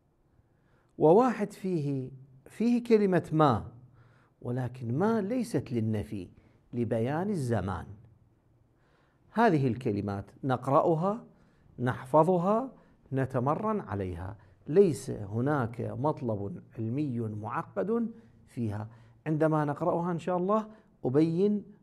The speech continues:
معانيها إن كان هناك حاجة لبيان المعاني، وإلى-، ولذا سأبدأ من الأمثلة وليس من القاعدة. أحيانًا الأمثلة تكون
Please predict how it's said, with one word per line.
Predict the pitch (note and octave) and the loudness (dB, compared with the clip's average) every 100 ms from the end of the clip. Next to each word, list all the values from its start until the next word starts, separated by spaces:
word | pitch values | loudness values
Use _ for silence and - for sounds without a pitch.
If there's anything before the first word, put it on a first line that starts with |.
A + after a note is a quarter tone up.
| - | -8
معانيها | B2 B2+ G#2+ A#2+ A#2 D3+ F3+ F3+ G#3 | -2 0 2 2 4 2 2 2 2
إن | G3 | 2
كان | D3+ C3 A2 | 2 4 4
هناك | G#2 A2+ B2+ A#2 A#2 | 4 0 0 0 -2
حاجة | G2 E2+ C3 F3 F3 F#3 | -4 0 2 2 2 0
لبيان | C#3+ F3+ A#3 A#3+ - - - - B2 B2 C#3+ G3+ A#3 A#3 - | 0 0 -2 -6 -14 -20 -20 -10 -2 0 2 0 -2 -4 -4
المعاني، | G2+ F#2 F2 F#2+ F#2+ G2 G2 - _ - | -4 -4 -8 -8 -6 -8 -10 -16 _ 0
وإلى-، | F3+ C3+ A2 A2+ - | 2 2 0 -4 -2
ولذا | F3 D#3+ B2 A2 G2+ | 2 4 2 0 -4
سأبدأ | - - E3+ E3 G3 G#3 A3+ A3+ - - _ - | -4 0 0 2 0 2 0 -4 -16 -20 _ -6
من | C#3 F#3 A3 A#3 - - - _ - | 0 2 2 0 -6 -18 -20 _ -4
الأمثلة | A#2+ A#2+ C3 C3 - G#2+ G2 - | 0 0 0 -2 -2 -4 -4 -4
وليس | A#2 C#3+ D3+ B2+ | 0 0 0 -2
من | C3 G#3 D#4 - - - | -2 -2 -4 -12 -14 -8
القاعدة. | F#2+ - G2 D#2 - E2+ - _ - _ _ C3 | -8 -6 -6 -6 -8 -14 -18 _ -20 _ _ -4
أحيانًا | A#2+ E3+ C#3 | 2 2 2
الأمثلة | A#2 - B2 D#3+ D#3 D#3+ | 0 -4 -6 -6 -4 -4
تكون | C#3+ C#3 G3+ A#3 | -4 -4 -4 -4